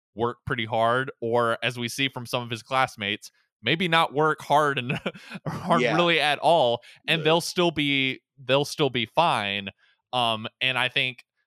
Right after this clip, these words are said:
Speaker 1: the placement of his family in this movie is so interesting of, like, you know, we see from the other kids at the prep school, um, and obviously the, the Trumps and their small couple of scenes, you know, there,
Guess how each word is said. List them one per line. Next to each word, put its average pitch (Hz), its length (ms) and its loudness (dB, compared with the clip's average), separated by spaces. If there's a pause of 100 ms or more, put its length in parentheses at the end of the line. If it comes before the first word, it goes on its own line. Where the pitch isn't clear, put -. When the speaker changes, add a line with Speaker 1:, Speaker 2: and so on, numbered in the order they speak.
(100)
Speaker 1:
the 139 80 -6
placement 139 580 -6
of 120 120 -10
his 127 280 -6
family 110 880 -6 (480)
in 127 140 -4
this 117 180 -8
movie 110 300 -6
is 104 140 -6
so 104 260 -4
interesting 110 680 -6
of, 92 320 -10
like, 90 400 -10 (680)
you 117 120 -8
know, 104 120 -6
we 113 160 -10
see 117 400 -8
from 120 240 -12
the 110 140 -8
other 113 220 -8
kids 107 320 -10
at 101 140 -12
the - 60 -16
prep - 360 -6
school, 135 640 -6 (280)
um, 107 380 -4
and 110 160 -10
obviously 104 440 -10
the, 95 200 -14 (100)
the 107 80 -10
Trumps - 500 -10
and 101 140 -8
their 98 240 -4 (500)
small 104 540 -6
couple 107 320 -8
of 92 100 -12
scenes, 98 600 -10 (180)
you 110 120 -8
know, 95 180 -6
there, 139 280 0